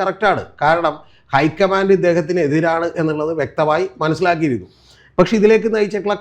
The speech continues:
കാരണങ്ങൾ എന്നെ അത്ഭുതപ്പെടുത്തുന്നതാണ്. അതിൻ്റെ കാരണം ഇത് ഇദ്ദേഹം അടിയന്തരാവസ്ഥയെക്കുറിച്ച്, അതിൻ്റെ മോശപ്പെട്ട പ്രവണതകളെക്കുറിച്ച്, സഞ്ജയ് ഗാന്ധിയെക്കുറിച്ച്, ഇന്ദിരാഗാന്ധിയെക്കുറിച്ച്,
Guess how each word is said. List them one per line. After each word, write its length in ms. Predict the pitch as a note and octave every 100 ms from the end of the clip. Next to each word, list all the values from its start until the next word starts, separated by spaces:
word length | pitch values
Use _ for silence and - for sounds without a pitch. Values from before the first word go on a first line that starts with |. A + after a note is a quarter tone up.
| -
കാരണങ്ങൾ 580 | D3+ D#3+ F3+ F#3+ E3+ A#2+ G2+
എന്നെ 140 | D3+ D#3+
അത്ഭുതപ്പെടുത്തുന്നതാണ്. 840 | D3 D3 E3+ D3 C#3 G#2+ G#2 D#2+ -
അതിൻ്റെ 220 | C#3+ F#3+ F#3+
കാരണം 360 | E3+ F#3+ D3+ G2 - _ _ - E3
ഇത് 100 | G#3+ G3+
ഇദ്ദേഹം 280 | F#3 F#3 F#3
അടിയന്തരാവസ്ഥയെക്കുറിച്ച്, 1300 | E3 E3+ F3 F#3 F3+ F3+ - F3 F3 E3 D#3+ D#3 D#3+ D#3+ D3 D3+
അതിൻ്റെ 240 | D#3 F3 D#3+
മോശപ്പെട്ട 400 | D3 E3 E3 D#3 D3+
പ്രവണതകളെക്കുറിച്ച്, 760 | D3 D#3 D#3+ D#3+ D3 C#3 D3 D3
സഞ്ജയ് 340 | C3+ C#3+ E3+ E3
ഗാന്ധിയെക്കുറിച്ച്, 540 | D#3 D#3+ C#3 D3 D#3
ഇന്ദിരാഗാന്ധിയെക്കുറിച്ച്, 880 | C#3+ D3 D#3 D#3+ D#3 D#3+ C#3 C3+ D3+